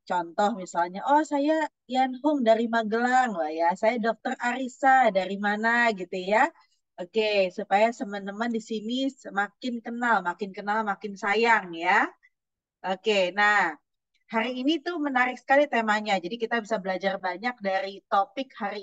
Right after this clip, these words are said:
ini dan yang pasti selain tema yang sangat menarik, kita juga akan ada hadiah-hadiah yang menarik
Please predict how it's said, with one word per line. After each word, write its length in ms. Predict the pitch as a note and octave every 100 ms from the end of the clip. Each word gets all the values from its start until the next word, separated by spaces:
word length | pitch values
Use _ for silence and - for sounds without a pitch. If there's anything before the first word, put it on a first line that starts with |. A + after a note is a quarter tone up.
| F#3+
ini 160 | F#3 A3+ G4+ C4
dan 120 | F3+ F3
yang 120 | E3+
pasti 380 | F3 F3 - C#4+ D#4+ -
selain 320 | G3+ F#3 F#3 -
tema 260 | G3+ G3 F#3+ F#3+
yang 80 | F#3+ G#3+
sangat 160 | F#3+ F#3+ F#3
menarik, 340 | E3+ E3+ C4+ -
kita 140 | G3 A#3 G#3
juga 160 | F#3+ E3+ E3+
akan 320 | A3+ B3 C#4+ E4+ - _ _ -
ada 640 | F#3 E3+ G#3 G#3+ B3 A3+ G3+
hadiah-hadiah 760 | F#3 - F#3+ E3 F3+ E3+ A3 B3
yang 120 | G3 F#3+
menarik 420 | G3 A#3+ D#4+ D4